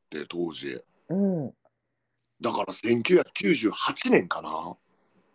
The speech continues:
Speaker 2: まだあったか。
Speaker 1: そう、体罰がすごいもんやから。
Speaker 2: うん。
Speaker 1: もう、プロにはマスコミとか騒いでたの。体罰。
Speaker 2: うん。
Speaker 1: おい。え。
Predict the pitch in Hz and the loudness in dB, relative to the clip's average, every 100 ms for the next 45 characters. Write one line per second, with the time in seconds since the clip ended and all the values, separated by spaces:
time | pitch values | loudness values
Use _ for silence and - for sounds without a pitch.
0 | _ _ _ _ _ 160 180 226 175 - | _ _ _ _ _ -12 -4 -2 -2 -6
1 | 156 - 120 - _ _ - 127 117 - | -12 -12 -18 -20 _ _ 4 6 8 4
2 | - 151 247 302 277 208 - - - - | 2 4 8 8 6 2 -4 -14 -14 -14
3 | - 120 135 247 160 123 104 95 90 82 | -12 -2 4 4 6 4 2 0 -2 -4
4 | - _ _ _ 180 175 262 240 _ - | -10 _ _ _ -2 -2 -2 -6 _ 4
5 | 311 165 110 131 185 220 220 156 90 - | 4 2 -4 -4 -6 -8 -6 -6 -8 -6
6 | 214 208 196 180 92 - _ _ 147 156 | -2 0 2 0 0 -12 _ _ -6 -4
7 | 262 262 196 156 _ _ _ 120 107 _ | -2 -2 -4 -8 _ _ _ -8 -8 _
8 | _ _ _ _ _ 82 | _ _ _ _ _ -16